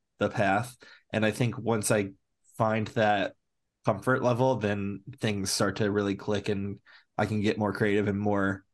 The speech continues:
inspired by, like, what I want to do in that setting. And so,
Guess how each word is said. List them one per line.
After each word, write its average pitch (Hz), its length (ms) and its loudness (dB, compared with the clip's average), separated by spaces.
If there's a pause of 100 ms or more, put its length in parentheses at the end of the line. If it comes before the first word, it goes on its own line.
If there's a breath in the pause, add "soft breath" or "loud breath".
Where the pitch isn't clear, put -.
(380)
inspired 110 680 2
by, 104 200 2
like, 98 340 -4 (540)
what 113 200 2
I 107 80 4
want 107 340 2
to 120 80 -2
do 120 400 2
in 107 180 -2
that 107 180 0
setting. 117 380 0 (360 loud breath)
And 107 180 2
so, 107 480 2